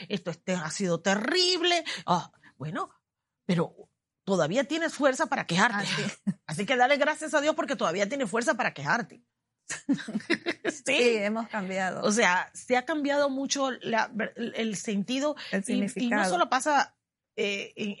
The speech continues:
Speaker 1: en ta-, en, en acción de gracia, también pasa en la Navidad.
Speaker 2: Sí.
Speaker 1: O sea, se han cambiado. ¿Por qué? Porque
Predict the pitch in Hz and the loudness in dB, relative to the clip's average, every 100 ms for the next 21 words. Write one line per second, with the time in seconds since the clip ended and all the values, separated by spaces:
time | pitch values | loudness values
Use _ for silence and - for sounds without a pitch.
0 | 214 202 196 170 202 196 196 175 196 160 | -4 0 0 0 -2 -4 -4 -2 -4 -2
1 | 208 208 202 233 381 208 180 175 196 196 | -4 -2 0 -2 -2 -6 -4 -4 -4 -4
2 | 185 196 214 - 226 220 208 196 196 247 | -4 -2 -2 -2 -4 -4 -2 -2 -2 -2
3 | 320 - - 180 185 165 196 185 - _ | -2 -6 -12 -6 -2 0 0 -2 -8 _
4 | _ _ - 262 226 214 247 269 233 277 | _ _ -6 2 2 2 -2 -4 -2 0
5 | 320 208 - 269 - 196 | 0 -2 -6 -6 -4 -6